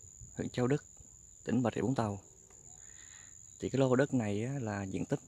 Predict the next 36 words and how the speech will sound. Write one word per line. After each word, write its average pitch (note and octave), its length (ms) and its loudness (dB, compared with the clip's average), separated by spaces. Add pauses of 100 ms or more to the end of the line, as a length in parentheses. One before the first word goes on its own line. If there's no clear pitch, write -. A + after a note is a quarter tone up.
(200)
đó C#3 80 0
là G2+ 460 -2 (520)
hai A#2+ 240 4
nghìn A2+ 220 6
chín C3+ 180 4
trăm C3 180 6
mét C#3 120 4
vuông. B2+ 200 6 (2500)
Trong B2 140 4
đó C#3 140 6
có D3 120 6
một B2 200 4
trăm B2 200 8
hai B2 180 4
mươi G2 100 2
mét C3 140 4 (400)
đất D3 200 2
thổ A2 100 4
cư. B2 240 8 (2250)
Và G#2 80 -2
hiện G2+ 160 2
tại E2+ 120 4
cái B2 80 4
lô C3 100 6
đất C#3+ 140 4
này A#2 220 4
là G#2 280 4
đang A#2 220 2
trồng G#2+ 220 2
bưởi, G#2+ 280 10 (280)
một G2+ 140 0
vườn G#2+ 240 6
bưởi G#2 140 6
da B2+ 140 6
xanh B2 260 6
luôn. A#2+ 100 2